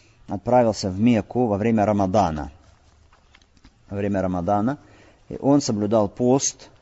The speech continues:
до тех пор, пока не доехал до места, которое называлось Кура Аль-Гамим. Кура Аль-Гамим. Люди тоже были постящимися. Потом пророк, алейхиссалату вассалам, приказал подать ему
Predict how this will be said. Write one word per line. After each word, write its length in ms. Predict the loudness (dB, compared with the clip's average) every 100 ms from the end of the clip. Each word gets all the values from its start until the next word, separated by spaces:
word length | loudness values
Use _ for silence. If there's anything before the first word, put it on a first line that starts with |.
| -20 -20 -4
до 180 | 0
тех 240 | 0 0 0
пор, 180 | 0 2
пока 300 | 0 2 2
не 220 | 4 4
доехал 500 | 2 2 0 -2 -2
до 240 | 0 -2 0
места, 440 | -2 -2 -2 -4
которое 300 | -4 -2 -2
называлось 480 | -4 -2 0 0 -2
Кура 540 | -8 -2 4 4 4 0 -6
Аль-Гамим. 540 | -4 -2 -2 -2 -6 -16 -20 _ -8
Кура 220 | 0 2
Аль-Гамим. 420 | 0 -2 -6 -6 -12 -20 _ _ _ _ _ _ _ _ _ _
Люди 300 | 2 4 4
тоже 240 | 4 4 6
были 160 | 4
постящимися. 840 | 4 2 4 2 4 0 0 0 0
Потом 300 | 0 -2 0
пророк, 240 | 0 2
алейхиссалату 460 | 2 0 0 0 -2
вассалам, 240 | -4 -4
приказал 500 | -4 -6 -4 0 0
подать 540 | 0 0 2 2 0 -6
ему 580 | -2 0 2 0 -2